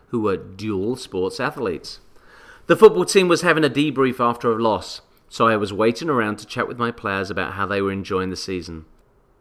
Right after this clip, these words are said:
and to ask what kind of work they were doing to keep themselves in shape for soccer,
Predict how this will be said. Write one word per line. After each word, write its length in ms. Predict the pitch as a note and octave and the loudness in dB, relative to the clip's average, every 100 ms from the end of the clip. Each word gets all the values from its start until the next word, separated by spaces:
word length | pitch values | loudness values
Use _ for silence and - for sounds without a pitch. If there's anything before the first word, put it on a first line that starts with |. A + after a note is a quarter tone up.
| _ _ _ _ - | _ _ _ _ -10
and 120 | D3+ | -6
to 160 | E3 G3 | 0 2
ask 400 | C#3+ G#2+ - A#2 | 4 2 -4 -6
what 220 | B2+ C#3+ | -6 -4
kind 180 | D#3 D#3+ | -2 0
of 60 | |
work 280 | A#2+ A2 A2+ | 4 4 4
they 100 | A2 | 0
were 100 | B2 | 0
doing 280 | B2 G2 G2 | 0 -4 -4
to 100 | - | -8
keep 220 | A#2+ A#2+ | -8 -8
themselves 460 | A2+ - F#2+ F2+ G#2 | -8 -6 -6 -6 -6
in 80 | |
shape 280 | G#2 - F2+ | -10 -8 -8
for 100 | - | -10
soccer, 520 | - G#2 F#2 - D2 | -10 -8 -8 -10 -14